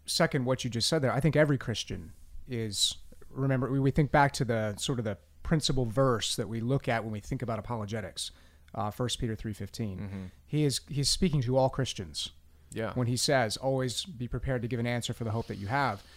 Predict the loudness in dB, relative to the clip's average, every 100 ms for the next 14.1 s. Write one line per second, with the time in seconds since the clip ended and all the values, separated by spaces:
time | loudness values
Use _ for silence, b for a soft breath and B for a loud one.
0 | B B -8 -4 -2 0 -2 -2 -2 -2
1 | -4 -4 -4 -2 -2 -4 -8 -14 0 4
2 | 4 4 -4 -2 -4 0 0 4 4 2
3 | 0 2 4 2 0 -2 6 6 6 4
4 | 2 -4 -4 -4 -6 -12 -20 -18 -12 0
5 | 4 4 4 2 0 -6 -4 -6 -6 0
6 | 2 4 2 0 -4 -6 -10 -10 B B
7 | B B 4 8 8 6 2 0 0 0
8 | 0 4 6 6 2 -2 -2 0 -2 -2
9 | -4 -4 -6 -6 -8 -4 2 4 4 2
10 | -2 -6 b b b b -2 0 2 0
11 | 0 -2 -4 -6 -6 -12 -10 -8 -2 -2
12 | 2 2 4 4 2 2 0 8 8 8
13 | 2 0 0 0 2 2 0 -4 -4 -2
14 | -6